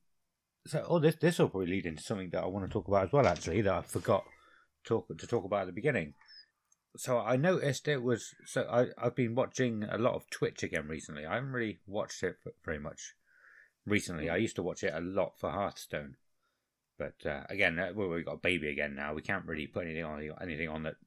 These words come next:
takes too much brain power. So I've just been shoving Twitch on, and I noticed that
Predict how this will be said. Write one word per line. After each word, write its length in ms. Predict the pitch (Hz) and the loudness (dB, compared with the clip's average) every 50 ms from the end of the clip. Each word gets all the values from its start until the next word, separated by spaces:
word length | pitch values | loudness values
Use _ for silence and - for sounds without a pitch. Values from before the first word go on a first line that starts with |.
| - - | -20 -10
takes 240 | - 95 76 - - - | -8 -8 -8 -8 -12 -16
too 220 | - - 113 107 95 | -8 -4 -2 -2 -2
much 440 | 78 82 90 - - - - - - _ _ - - - - - _ _ _ _ | -2 -4 -4 -4 -6 -10 -12 -12 -14 _ _ -20 -20 -20 -20 -20 _ _ _ _
brain 220 | 107 95 90 82 76 | 2 2 2 0 -4
power. 280 | 82 80 80 90 104 98 | -4 -2 0 0 0 0
So 140 | - 104 | 0 -2
I've 80 | 92 85 | -2 -2
just 160 | 104 92 - | -4 -4 -4
been 140 | 117 107 98 | -4 -4 -4
shoving 440 | - - 117 104 107 101 101 95 87 - _ | 0 0 0 0 0 -2 -4 -6 -8 -12 _
Twitch 280 | - - - - - - | -6 -6 -6 -6 -4 -4
on, 180 | 85 82 82 92 | -4 -4 -4 -2
and 100 | 104 113 | 0 0
I 120 | 123 135 151 | 2 2 0
noticed 300 | 156 139 139 131 - - | 0 0 -2 -2 0 -2
that 180 | - - - | -2 -2 -4